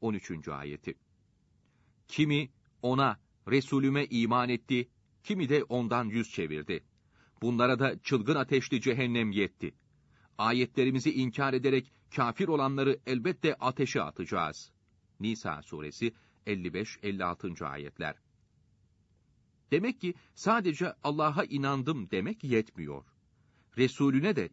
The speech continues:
inanmayan kafir olur. Kitap ehli Allah'ın Resulüne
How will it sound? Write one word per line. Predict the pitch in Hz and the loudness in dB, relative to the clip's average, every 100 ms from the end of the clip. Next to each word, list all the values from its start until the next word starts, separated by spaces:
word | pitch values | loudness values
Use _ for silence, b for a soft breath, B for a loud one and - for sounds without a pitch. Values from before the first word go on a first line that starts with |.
| - | -4
inanmayan | 110 101 92 82 120 240 _ - | -2 -2 -2 -4 -4 -4 _ -6
kafir | 85 - 147 | -6 -4 -6
olur. | 71 71 _ _ _ _ _ _ _ | -6 -12 _ _ _ _ _ _ _
Kitap | - 110 135 101 | -10 -4 -2 -2
ehli | 80 92 143 b b 104 | -4 -2 -4 b b -4
Allah'ın | 104 98 87 139 98 95 | 0 0 0 -2 -4 -6
Resulüne | 98 113 92 87 87 | -6 -4 -4 -4 -6